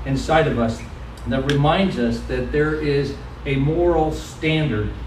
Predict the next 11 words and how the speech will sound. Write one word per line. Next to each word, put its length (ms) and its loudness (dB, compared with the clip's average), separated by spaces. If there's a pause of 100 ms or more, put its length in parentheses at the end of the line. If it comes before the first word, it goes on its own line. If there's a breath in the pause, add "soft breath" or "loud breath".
(380)
and 180 0
that 280 2
we 300 4
will 120 -2
be 140 -2
held 380 -2
accountable 840 -2
to 120 -8
that 320 -4
moral 400 -2
standard. 520 -4